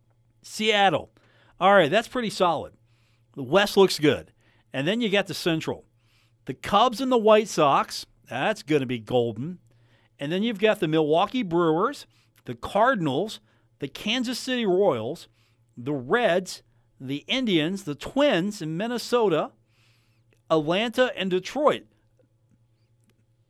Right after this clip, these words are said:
Major League Baseball, you should keep it this way all the time. I'm serious. This should be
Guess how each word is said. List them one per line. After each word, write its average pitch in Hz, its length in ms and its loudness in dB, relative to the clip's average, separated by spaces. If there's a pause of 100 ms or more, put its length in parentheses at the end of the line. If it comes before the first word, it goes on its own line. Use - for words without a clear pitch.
(540)
Major 214 240 -2
League 247 180 -4
Baseball, 214 460 2
you 233 60 -2
should 240 160 -8
keep 226 200 -2
it 220 100 -4
this 220 200 0
way 226 160 4
all 269 220 0
the 285 100 0
time. 101 400 -4 (960)
I'm 262 100 -2
serious. 285 540 0 (360)
This 269 180 0
should 262 240 -2
be 233 400 -2